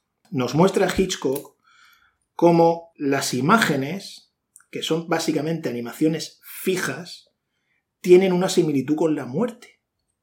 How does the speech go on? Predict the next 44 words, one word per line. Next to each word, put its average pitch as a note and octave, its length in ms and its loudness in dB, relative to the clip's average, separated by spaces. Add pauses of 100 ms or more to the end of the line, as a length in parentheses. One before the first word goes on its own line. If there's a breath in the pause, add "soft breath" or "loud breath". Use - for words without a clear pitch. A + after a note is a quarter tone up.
(880)
Porque B2 520 -2
de B2+ 160 0
repente D#3 380 2
somos F3 280 -2
imágenes E3+ 440 0
en E3 80 -4
movimiento D#3 560 -4
y F3+ 40 -6
de D#3 60 -8
repente B2 560 -14
dejamos A2+ 340 -10
de A2+ 60 -16
serlo, - 320 -12
¿no? - 240 -16 (680 loud breath)
Esto G3+ 320 0
de D#3 100 4
alguna C3 480 -2
manera E3 420 0
también E3+ 680 0
colinda F3+ 840 0
con A2 200 -16
la G#2+ 60 -14
última A#2 260 2
imagen - 300 -4
del D3+ 120 -2
Resplandor F3+ 500 0
que D3+ 60 -12
hemos C#3 140 -12
comentado C#3 460 -6
en D3 80 -8
el C#3+ 80 -8
episodio D3 280 -6
anterior, F3+ 420 0
que B2+ 140 -2
es C3+ 100 -2
que F#3+ 300 2 (240 loud breath)
Jack C3+ 300 -4
Nicholson F3+ 360 -2
está F3+ 400 -2
atrapado E3+ 680 2
en G3 120 -6
la G3+ 60 -4
imagen G3 360 -6
fija. - 420 -12